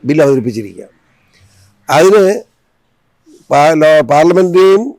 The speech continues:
ലോകസഭയിലെയും, ലോകസഭയിലെയും രാജ്യസഭയിലെയും എം-, മെമ്പർമാരെ ഉൾപ്പെടുത്തിയുള്ള ജോയിന്റ് പാർലമെന്ററി കമ്മിറ്റി രൂപീകരിച്ച് അതിന്റെ പ്രവർത്തനം നടന്നുകൊണ്ടിരിക്കുക.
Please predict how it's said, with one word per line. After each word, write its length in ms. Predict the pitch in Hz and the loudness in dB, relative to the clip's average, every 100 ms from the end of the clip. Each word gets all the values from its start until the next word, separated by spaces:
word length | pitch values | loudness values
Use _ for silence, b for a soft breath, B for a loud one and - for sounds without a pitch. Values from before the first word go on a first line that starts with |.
| _ 147 | _ -2
ലോകസഭയിലെയും, 600 | 143 185 185 185 170 170 160 | 0 2 0 -2 -2 -2 0
ലോകസഭയിലെയും 540 | 156 170 170 170 170 160 - _ 135 | 0 0 0 0 0 -2 -6 _ -2
രാജ്യസഭയിലെയും 600 | 156 160 147 156 156 156 - _ _ _ _ _ - | -2 -2 -2 -2 -2 -6 -12 _ _ _ _ _ -6
എം-, 260 | 143 156 156 | -2 0 0
മെമ്പർമാരെ 440 | 151 156 165 160 151 | 0 0 0 0 -2
ഉൾപ്പെടുത്തിയുള്ള 460 | 113 151 131 147 147 139 135 131 | -2 -6 -2 -2 -2 -2 -10 -4
ജോയിന്റ് 300 | 143 156 135 | 0 0 0
പാർലമെന്ററി 380 | 139 147 151 151 147 | -2 -2 -4 -6 -4
കമ്മിറ്റി 300 | 135 127 165 - _ b b b _ _ _ _ 160 | -4 -4 -6 -8 _ b b b _ _ _ _ -4
രൂപീകരിച്ച് 420 | 160 156 - 151 143 - | 0 2 0 -2 -4 -4
അതിന്റെ 200 | 139 143 135 | -4 -4 -2
പ്രവർത്തനം 360 | 139 131 147 131 | -4 -2 -2 -2
നടന്നുകൊണ്ടിരിക്കുക. 540 | 123 123 101 92 85 | -4 -6 -10 -16 -18